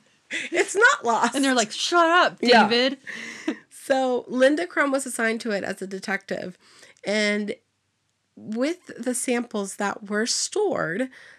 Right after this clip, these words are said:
Speaker 1: they were able to extract D N A from the blood, the semen, and fingernails, fingernail samples and found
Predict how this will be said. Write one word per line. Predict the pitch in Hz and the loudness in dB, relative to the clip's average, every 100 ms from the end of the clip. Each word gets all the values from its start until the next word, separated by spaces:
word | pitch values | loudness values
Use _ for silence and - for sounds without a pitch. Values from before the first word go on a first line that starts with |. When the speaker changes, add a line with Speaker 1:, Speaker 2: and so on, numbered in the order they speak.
| _ | _
Speaker 1:
they | - 190 202 190 | -20 -6 -4 -2
were | 226 254 | -4 -4
able | - 214 220 226 | -4 -6 -6 -6
to | - 226 | -8 -8
extract | 214 - - - 226 190 180 - - - _ - | -8 -8 -8 -4 -2 0 -2 -10 -18 -20 _ -20
D | 180 190 | -10 -6
N | 190 247 | -4 -4
A | 180 170 202 269 - | -4 -6 -6 -10 -14
from | _ - 202 196 196 | _ -10 -6 -6 -6
the | 185 | -8
blood, | 185 175 175 208 | -8 -4 -2 -2
the | 277 | -6
semen, | 277 - 214 208 202 208 - | -8 -6 -6 -6 -8 -10 -10
and | 196 190 190 | -8 -6 -8
fingernails, | - 349 359 226 196 - - _ _ | -4 -2 -2 -4 -6 -10 -16 _ _
fingernail | 247 254 254 240 208 196 | -8 -6 -6 -4 -6 -8
samples | - 202 180 175 185 196 254 262 - - - - _ _ _ - | -10 -8 -6 -8 -10 -8 -8 -12 -16 -20 -20 -20 _ _ _ -8
and | 240 262 | -6 -6
found | - 180 180 208 | -4 -2 -2 -6